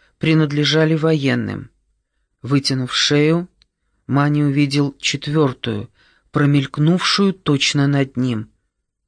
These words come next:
В отличие от товарок, она была глянцево-черной. Оса зависла над джунглями, и даже Мани с его небольшими познаниями в боевой авиации узнал ее характерную форму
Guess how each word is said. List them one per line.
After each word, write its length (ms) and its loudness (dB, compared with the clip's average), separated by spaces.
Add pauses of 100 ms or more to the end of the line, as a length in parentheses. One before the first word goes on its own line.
(120)
В 80 -6
отличие 540 -2
от 120 -10
товарок, 640 -2 (420)
она 240 -2
была 360 0
глянцево-черной. 1300 -2 (680)
Оса 500 0
зависла 560 2
над 220 0
джунглями, 580 0
и 80 -2
даже 320 0
Мани 420 2
с 140 -8
его 180 -4
небольшими 580 -2
познаниями 760 -2
в 80 -6
боевой 460 -2
авиации 840 -4 (460)
узнал 380 0
ее 220 0
характерную 640 0
форму 580 0